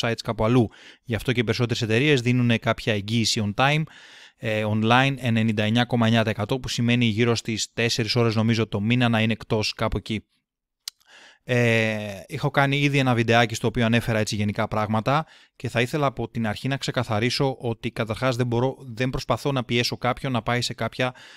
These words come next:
εταιρεία την οποία προτείνω εγώ. Αυτή είναι η δικιά μου άποψη, είναι η δικιά μου γνώμη και ό,τι εκφέρω εδώ αφορά εμένα. Από εκεί πέρα εγώ δίνω κάποιες συμβουλές και άμα θέλει κάποιος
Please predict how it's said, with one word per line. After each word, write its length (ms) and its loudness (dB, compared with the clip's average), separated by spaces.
εταιρεία 460 0
την 140 -4
οποία 240 0
προτείνω 340 0
εγώ. 380 4
Αυτή 220 -10
είναι 100 0
η 60 0
δικιά 300 0
μου 180 0
άποψη, 380 -2
είναι 180 0
η 40 4
δικιά 280 -2
μου 160 0
γνώμη 300 0
και 120 -6
ό,τι 140 -4
εκφέρω 340 -4
εδώ 340 2
αφορά 460 -2
εμένα. 500 2
Από 160 -10
εκεί 160 -2
πέρα 220 2
εγώ 160 2
δίνω 160 0
κάποιες 320 -2
συμβουλές 600 0
και 100 -6
άμα 160 0
θέλει 200 -4
κάποιος 440 -4